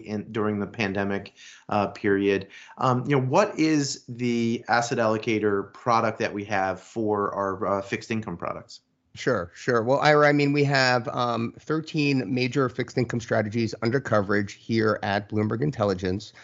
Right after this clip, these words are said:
Speaker 2: Um, everything ranging from U S Treasuries to high yield to mortgages to European high grade and high yield, uh, J G Bs, C G Bs, you name it.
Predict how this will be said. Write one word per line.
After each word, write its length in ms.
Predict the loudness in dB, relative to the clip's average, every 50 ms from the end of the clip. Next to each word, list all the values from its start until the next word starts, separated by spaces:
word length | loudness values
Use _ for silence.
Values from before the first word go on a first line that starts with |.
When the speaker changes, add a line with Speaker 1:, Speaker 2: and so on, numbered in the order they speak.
| -20 -20 _
Speaker 2:
Um, 280 | -4 -2 0 0 0 -2 -2
everything 320 | -2 -4 -2 0 0 2
ranging 360 | 4 4 4 4 4 2 2
from 280 | 2 2 2 2 2 2
U 100 | 2 0
S 100 | -2 -4
Treasuries 720 | -4 2 2 4 4 4 2 2 2 2 2 2 0 -2 -6
to 240 | -4 -2 -2 -2 0
high 160 | -2 -2 -2
yield 580 | -2 0 2 2 4 6 6 6 6 4 2 0 -4
to 220 | -4 -2 0 2
mortgages 840 | 2 4 4 4 6 4 4 2 2 2 2 4 4 2 2 0 -4 -8
to 400 | -6 -2 0 0 2 2 0 0
European 600 | 0 2 4 4 4 2 2 0 2 4 4 4
high 220 | 4 4 4 4 4
grade 280 | 4 4 4 4 4
and 120 | 4 4 4
high 140 | 4 4 4
yield, 500 | 4 4 2 2 4 2 2 0 0 -2
uh, 300 | 0 2 2 2 2 0
J 260 | 0 0 2 2 2
G 160 | 2 0 0
Bs, 220 | 0 0 -2 -2
C 180 | -2 -2 -2 0
G 100 | 0 0
Bs, 240 | -2 -2 -2 -2 -2
you 80 | 0
name 220 | 2 4 4 4 4
it. 160 | 2 0 -2